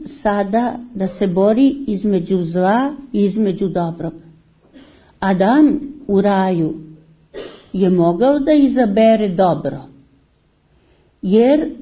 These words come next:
njemu je rečeno, pre svega, znate i sami, radi samoće, data mu je i žena. I njima je rečeno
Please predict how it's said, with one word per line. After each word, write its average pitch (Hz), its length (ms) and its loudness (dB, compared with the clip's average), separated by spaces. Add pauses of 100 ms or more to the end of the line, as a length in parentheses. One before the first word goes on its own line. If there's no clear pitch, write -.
(260)
njemu 269 320 4
je 285 120 4
rečeno, 208 800 0 (680)
pre 330 160 -2
svega, 226 600 0
znate 202 420 -4
i 165 40 -4
sami, 185 640 -4 (460)
radi 196 280 -2
samoće, 196 800 -2 (800)
data 214 400 -2
mu 208 140 -2
je 190 220 0
i 175 80 -2
žena. 156 360 -4 (1300)
I 269 100 4
njima 320 240 6
je 320 160 4
rečeno 254 680 -2